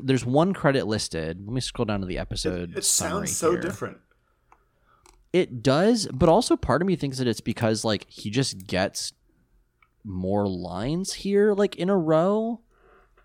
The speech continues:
Speaker 1: Uh, the voice actor for, uh, Grandpa, uh, her name was Madeline Joan, uh, Blounce-, Blaustein, uh, also known as Kendra Bancroft.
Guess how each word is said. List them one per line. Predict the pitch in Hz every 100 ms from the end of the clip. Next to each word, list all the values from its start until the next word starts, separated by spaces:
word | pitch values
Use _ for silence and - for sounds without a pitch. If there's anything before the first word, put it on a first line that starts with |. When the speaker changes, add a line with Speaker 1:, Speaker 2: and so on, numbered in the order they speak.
| _
Speaker 1:
Uh, | 120 120 117 113 110 107 -
the | 107 120 127 123 120 113
voice | 139 202
actor | 202 190
for, | 170 147 135 127 -
uh, | 110 107 107 104 104 92
Grandpa, | 107 123 117 92 87 104 - _ _ _ _ _
uh, | 107 110 107 104 104 101 98 98 95 92
her | - 143
name | 143 135
was | 117 95
Madeline | 101 110 147 160 131
Joan, | 120 117 117 117 117
uh, | - 95 95
Blounce-, | 90 117 135 170 180 - _ 104
Blaustein, | - 101 175 - - 277 247 254 269 - -
uh, | 117
also | 104 135 156
known | 135
as | 117
Kendra | - 151 160
Bancroft. | 113 113 147 98 80 82 -